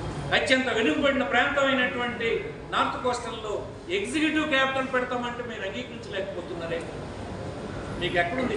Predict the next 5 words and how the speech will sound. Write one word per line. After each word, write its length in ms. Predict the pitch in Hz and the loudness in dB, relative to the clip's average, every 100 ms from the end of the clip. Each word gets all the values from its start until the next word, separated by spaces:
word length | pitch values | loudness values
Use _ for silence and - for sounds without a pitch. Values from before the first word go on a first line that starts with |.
| 170 | 0
కాన్ఫిడెన్స్? 500 | 190 185 196 180 - - - - - - - - - - - - | 0 0 -2 -2 -4 -8 -10 -10 -10 -10 -10 -8 -8 -8 -6 -2
విశాలమైన 480 | 185 254 262 262 254 - | 6 6 8 6 4 2
భావం 260 | 196 285 294 | 2 4 4
ఎక్కడుంది 320 | 269 254 247 233 | 2 2 -2 -4
మీకు? 200 | 214 - | -6 -8